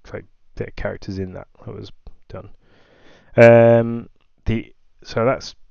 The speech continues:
kind of dragging us into the breaking news section. Um, the only other new game really that's been released recently,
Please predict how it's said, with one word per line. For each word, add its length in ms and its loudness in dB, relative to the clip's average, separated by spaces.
kind 240 -4
of 120 -10
dragging 360 -6
us 100 -6
into 220 -10
the 80 -12
breaking 380 -12
news 200 -8
section. 440 -12
Um, 720 4
the 240 0
only 300 -6
other 260 -2
new 260 -8
game 300 -2
really 260 0
that's 120 -10
been 200 -12
released 600 -8
recently, 640 -6